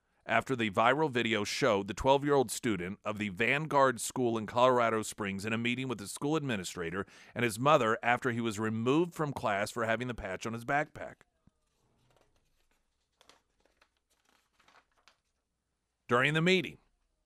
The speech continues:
which appeared to be filmed by the student's mother, the school staff member informed them both that young Jaden would not be allowed to return to class because the patch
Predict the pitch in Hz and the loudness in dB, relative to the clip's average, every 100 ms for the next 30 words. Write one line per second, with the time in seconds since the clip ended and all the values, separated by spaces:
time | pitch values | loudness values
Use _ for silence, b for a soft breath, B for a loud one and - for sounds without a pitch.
0 | _ _ _ _ _ _ - 110 127 135 | _ _ _ _ _ _ -6 -4 -2 2
1 | 151 175 165 151 160 143 147 143 131 - | 4 4 2 2 2 2 4 0 0 0
2 | 143 143 139 131 92 95 113 _ - - | 0 0 -2 -2 -2 -6 -10 _ -6 -4
3 | - 147 - 143 123 - 131 120 104 110 | -2 -2 0 4 4 2 -2 0 0 0
4 | 123 117 139 156 165 165 151 143 113 110 | -4 -4 2 2 2 0 2 4 4 0
5 | - 120 117 131 147 160 120 110 135 127 | -2 -2 2 2 2 -2 -8 -2 2 2
6 | - 87 113 113 127 160 208 190 160 151 | 0 -4 -4 0 4 4 4 2 6 4
7 | 143 117 - 147 165 170 131 95 107 123 | 4 -2 -2 -4 -4 -2 0 0 0 -4
8 | 120 113 113 - 127 123 | -6 -6 -8 -2 0 0